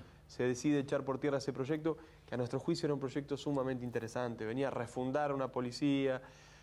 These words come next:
a, a, a trabajar desde una perspectiva distinta.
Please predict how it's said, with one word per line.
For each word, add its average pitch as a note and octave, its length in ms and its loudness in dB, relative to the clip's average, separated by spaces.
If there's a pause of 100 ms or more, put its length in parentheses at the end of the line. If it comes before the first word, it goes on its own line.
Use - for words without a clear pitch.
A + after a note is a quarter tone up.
(160)
a, A#2 840 0
a, A#2+ 200 0
a A#2+ 60 -2
trabajar C3+ 500 4
desde C3+ 220 4
una C#3 180 2
perspectiva C3 540 2
distinta. C3 760 2